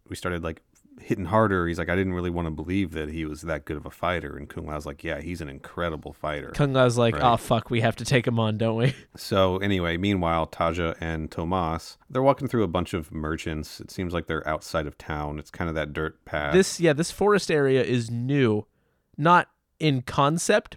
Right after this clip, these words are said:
Speaker 2: but structurally, this, like, crossroads forest area has never looked like this.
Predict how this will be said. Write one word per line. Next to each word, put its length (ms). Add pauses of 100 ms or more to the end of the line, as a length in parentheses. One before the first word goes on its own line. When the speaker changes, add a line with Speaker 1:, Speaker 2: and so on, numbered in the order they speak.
Speaker 2:
but 200
structurally, 800
this, 220
like, 280
crossroads 1000
forest 640
area 340
has 240
never 260
looked 360
like 300
this. 360